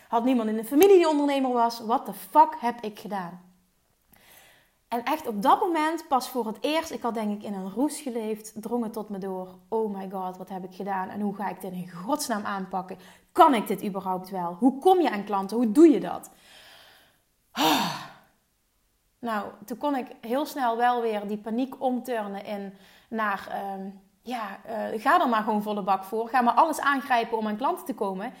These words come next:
Want ja, zo hier zitten en maar gewoon zielig doen, daar red je het ook niet mee. En toen ben ik twee dingen gaan doen. En die twee dingen, die hebben mij heel, heel, heel veel gebracht voor mijn bedrijf. En dat eerste is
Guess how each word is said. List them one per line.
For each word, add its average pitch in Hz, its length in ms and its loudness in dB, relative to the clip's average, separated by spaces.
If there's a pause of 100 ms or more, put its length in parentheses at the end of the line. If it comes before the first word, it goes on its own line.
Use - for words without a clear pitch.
(220)
Want 226 340 4
ja, 262 220 2
zo 277 200 0
hier 254 220 2
zitten 262 320 2
en 233 120 0
maar 220 180 0
gewoon 226 200 2
zielig 294 240 2
doen, 254 200 0
daar 254 120 0
red 285 180 -2
je 294 60 0
het 262 120 -2
ook 202 140 -6
niet 196 120 -12
mee. 180 360 -12 (840)
En 294 60 -2
toen 320 80 -2
ben 214 80 4
ik 214 100 -2
twee 415 240 2
dingen 359 220 0
gaan 277 160 2
doen. 196 180 0
En 226 160 -2
die 311 160 8
twee 370 260 0
dingen, 339 300 0
die 262 100 0
hebben 262 240 2
mij 233 360 2
heel, 339 440 8
heel, 320 240 2
heel 277 420 4
veel 294 180 -2
gebracht 190 400 -2
voor 185 100 -8
mijn 180 120 -8
bedrijf. - 380 -10 (840)
En 247 320 0
dat 233 160 -4
eerste 359 360 -2
is 214 360 -8